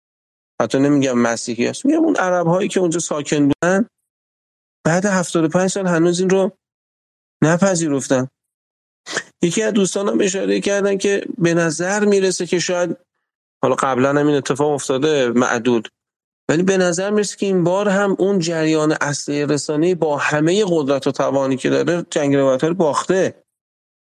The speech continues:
به کی باخته؟ به همین فعالیت‌های اجتماعی به نظر من باخته. چون من تو هفته پیشم با یه تعداد از این دوستای اروپاییم که اینا دیگه اصلاً به هیچی کار ندارن، یعنی <clears throat> حالا یه وقتی از اینایی که میان تجمع،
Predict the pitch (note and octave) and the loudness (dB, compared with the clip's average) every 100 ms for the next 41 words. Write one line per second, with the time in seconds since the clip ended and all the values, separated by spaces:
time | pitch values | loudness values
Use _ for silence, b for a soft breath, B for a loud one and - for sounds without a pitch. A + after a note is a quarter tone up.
0 | _ - E3 D#3+ - A#3+ A3 F#3 - F#3 | _ -4 -4 -4 -4 -2 -2 -2 -2 0
1 | F3 E3+ E3+ G#3 B3+ G#3 G#3 F#3+ F#3 F3 | 0 -2 0 0 0 0 0 0 0 0
2 | - F#3+ F#3+ - F3+ E3 D#3 F3 E3+ C3+ | -2 -2 -2 -2 -2 0 2 2 2 0
3 | C3 A#2 A2 G#2 G#2 - - - B B | 0 0 0 -2 -6 -8 -12 -14 B B
4 | B - G3 G#3+ F#3+ F#3+ F3+ F3 F3+ E3 | B -6 -4 -2 0 2 0 0 -2 0
5 | F#3 G#3 G3 F#3+ G3 G3 F3+ F#3+ G3 F#3+ | -2 0 0 0 0 0 0 0 0 0
6 | G3 F#3 - G3 F#3+ F3 F3+ F3+ F#3+ G3 | 0 0 -2 0 0 0 0 0 0 0
7 | F#3 F#3+ F3+ F#3 F#3+ F#3+ B B B B | 2 2 2 0 -2 -6 B B B B
8 | - - D#3 D#3+ D3+ D#3 E3 D#3 D#3 D3+ | -10 -6 -2 -2 -4 -6 -4 0 0 2
9 | D3 D3+ C#3 A2 A#2 A#2+ B2+ - _ C#3+ | 2 2 0 0 0 0 0 -4 _ -2
10 | C4 - _ _ _ _ _ _ _ _ | -2 -4 _ _ _ _ _ _ _ _
11 | A2+ A#2 B2 B2 - B2+ B2+ b b b | 0 2 2 0 0 0 -2 b b b
12 | _ _ _ B2+ A#2+ B2+ C3+ B2+ A2+ A2 | _ _ _ -2 -2 0 0 2 0 -2
13 | C3 A#2 A#2+ A#2 A#2+ C3+ C3+ C3 | -4 -6 -6 -2 0 2 2 2